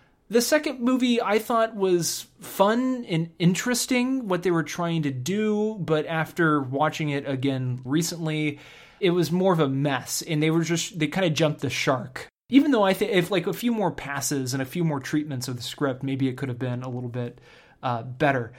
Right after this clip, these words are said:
But, um, I, I do think that they're going in the right direction if they do continue to make other Cars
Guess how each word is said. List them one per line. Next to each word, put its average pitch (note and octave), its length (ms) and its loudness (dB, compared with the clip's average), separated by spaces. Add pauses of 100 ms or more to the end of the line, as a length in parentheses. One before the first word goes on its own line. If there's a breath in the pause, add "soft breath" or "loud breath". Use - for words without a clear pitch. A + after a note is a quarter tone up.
(300 loud breath)
But, G3+ 240 2
um, G3 360 -2 (100)
I, A3+ 140 6
I A#3 120 6
do C#4+ 200 6
think C4+ 300 -4
that G3 420 -6
they're F#3 120 4
going A#3+ 400 -2
in A3+ 120 -4
the F3 60 0
right E3+ 240 4
direction C#3+ 480 0
if D#3+ 140 -6
they C#3 120 0
do C#3+ 200 2
continue C#3 460 -4
to C3 120 -8
make B2+ 400 -6 (320 loud breath)
other C#3 260 0
Cars B2+ 540 -2